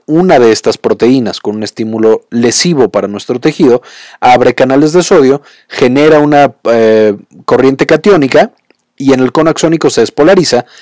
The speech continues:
para mandar el mensaje al cerebro. Dice, "Oye, te estás quemando, quita la mano de la estufa".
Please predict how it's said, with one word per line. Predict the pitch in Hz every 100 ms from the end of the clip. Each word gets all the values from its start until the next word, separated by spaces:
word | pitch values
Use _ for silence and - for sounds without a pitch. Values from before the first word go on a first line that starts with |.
| _ -
para | 127
mandar | 131 120 123 127
el | 127
mensaje | 117 104 120 117 131
al | - 104
cerebro. | - 95 80 _ _ _
Dice, | - 170
"Oye, | 226 165
te |
estás | - 185 -
quemando, | 214 190 127
quita | 170 180
la | 165
mano | 165 165
de |
la | 143
estufa". | - -